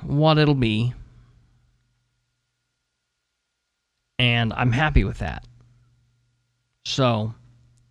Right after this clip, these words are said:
we're moving forward from this chapter. And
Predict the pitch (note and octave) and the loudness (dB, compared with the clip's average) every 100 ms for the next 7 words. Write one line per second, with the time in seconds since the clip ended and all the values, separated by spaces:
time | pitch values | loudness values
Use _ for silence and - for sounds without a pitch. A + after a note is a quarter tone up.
0 | _ _ _ _ _ _ _ _ _ _ | _ _ _ _ _ _ _ _ _ _
1 | _ _ _ _ _ C3+ B2 D3 E3 D3+ | _ _ _ _ _ -2 4 6 6 4
2 | - E3 D#3 C#3 B2+ B2+ A2+ A2+ - G#2+ | 2 4 4 4 2 0 0 -2 -2 -4
3 | F#2+ - D3 - - - _ _ _ _ | -2 -2 -4 -4 -16 -20 _ _ _ _
4 | _ _ _ _ _ _ _ _ A#2+ A#2 | _ _ _ _ _ _ _ _ 0 2
5 | A2+ A2 G#2+ A2 | 4 2 2 -2